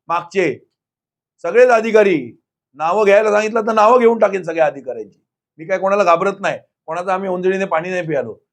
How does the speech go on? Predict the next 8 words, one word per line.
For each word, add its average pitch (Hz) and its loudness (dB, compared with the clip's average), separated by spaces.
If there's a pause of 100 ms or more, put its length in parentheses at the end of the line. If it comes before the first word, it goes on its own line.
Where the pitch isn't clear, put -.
(140)
जेवढे 175 0
अतिक्रमणला 214 0
अधिकारी 185 -2
होते 123 -6 (1120)
ते 170 -18
सगळे 208 4
सामील 196 0
होते 165 -4